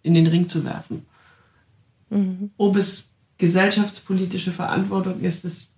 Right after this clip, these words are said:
Speaker 1: würde ich fast, also da, das ist vielleicht ein bisschen zu hoch gesprungen, ne? Da
Speaker 2: Okay,
Speaker 1: bin
Speaker 2: für
Speaker 1: ich wieder
Speaker 2: deinen
Speaker 1: bei dem
Speaker 2: Sohn, dass du
Speaker 1: Motto,
Speaker 2: sagst
Speaker 1: da würde ich mich nicht so wichtig nehmen. Aber ich hatte schon Lust auf den Job. Ich wusste, dass ich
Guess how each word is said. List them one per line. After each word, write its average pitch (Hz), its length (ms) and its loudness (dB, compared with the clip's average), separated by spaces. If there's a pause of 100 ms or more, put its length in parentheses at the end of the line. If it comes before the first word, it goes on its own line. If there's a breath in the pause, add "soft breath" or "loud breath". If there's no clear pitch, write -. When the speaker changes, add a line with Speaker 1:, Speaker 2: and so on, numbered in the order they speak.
Speaker 1:
würde 165 240 2
ich 165 100 -2
fast, 165 280 -6 (220)
also 170 160 -4
da, 165 200 4 (920)
das 170 120 -14
ist - 20 -16
vielleicht 160 300 4
ein 165 60 0
bisschen 175 260 0
zu 160 140 2
hoch 165 180 0
gesprungen, - 460 -10
ne? - 160 -4
Da - 220 -12 (440 loud breath)
Speaker 2:
Okay, 247 220 2
Speaker 1:
bin - 20 4
Speaker 2:
für 165 100 6
Speaker 1:
ich 160 60 4
wieder 208 60 4
Speaker 2:
deinen 170 120 4
Speaker 1:
bei 170 140 6
dem 175 140 6
Speaker 2:
Sohn, 175 60 6
dass 170 140 2
du 180 60 0
Speaker 1:
Motto, 175 80 4
Speaker 2:
sagst - 340 -2
Speaker 1:
da 180 100 2
würde 190 140 4
ich 180 80 -4
mich 196 100 4
nicht 190 160 2
so 170 120 -2
wichtig 180 420 -6
nehmen. 143 320 -4
Aber 175 360 -2 (320 loud breath)
ich - 140 -4
hatte 226 160 0
schon 262 280 0
Lust 254 240 -2
auf 208 140 -4
den 190 140 -2
Job. 214 280 0
Ich - 140 -6
wusste, 214 240 -4
dass 190 300 -4
ich - 280 -10